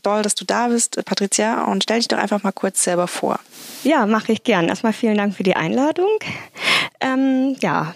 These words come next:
Speaker 2: du hast das schon erwähnt, Patricia Knötsch ist mein Name. Ich bin einundfünfzig und, ähm, lebe schon sehr viele Jahre hier in Hamburg. Und wie ich zu dem Job gekommen bin,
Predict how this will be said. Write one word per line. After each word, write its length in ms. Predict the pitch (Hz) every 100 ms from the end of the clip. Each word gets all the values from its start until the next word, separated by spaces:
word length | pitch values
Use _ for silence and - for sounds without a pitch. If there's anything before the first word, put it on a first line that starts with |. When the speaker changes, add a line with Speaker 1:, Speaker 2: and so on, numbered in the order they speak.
| -
Speaker 2:
du 140 | 214
hast 140 | 214
das 120 | 208 -
schon 140 | 214
erwähnt, 400 | 185 185 285 359
Patricia 500 | - - 202 - 175
Knötsch 420 | - 233 285 -
ist 140 | - -
mein 200 | 294 294
Name. 500 | 285 285 302 302 -
Ich 300 | 208 - -
bin 160 | 185
einundfünfzig 720 | 180 170 175 - 339 - 277 226
und, 280 | 220 220 -
ähm, 440 | 190 185 180 180 -
lebe 200 | 202 180
schon 200 | 180 175
sehr 180 | 202
viele 380 | 208 - - 175
Jahre 260 | 170 214 214
hier 180 | 170 170
in 100 | 165
Hamburg. 420 | 226 311 415 - - - - - - - - - _
Und 480 | 226 233 233 226 -
wie 60 |
ich 100 | 214
zu 120 | - 220
dem 140 | 208
Job 220 | 190 -
gekommen 440 | 359 - 320 320 320
bin, 440 | 311 320 330 330